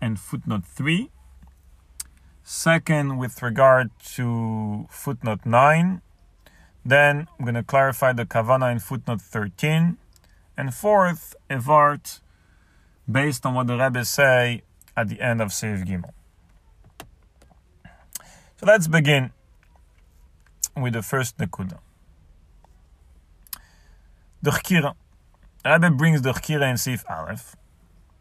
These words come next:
Begeder Tchias HaTainis.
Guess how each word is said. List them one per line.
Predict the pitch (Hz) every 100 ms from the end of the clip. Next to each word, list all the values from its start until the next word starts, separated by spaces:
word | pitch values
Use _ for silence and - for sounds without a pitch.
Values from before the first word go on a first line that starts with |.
| _ _ _ _ _ _ _
Begeder | 117 104 98 101 107 98 165 196 175 156 135
Tchias | - 180 170 -
HaTainis. | 139 117 92 87 - -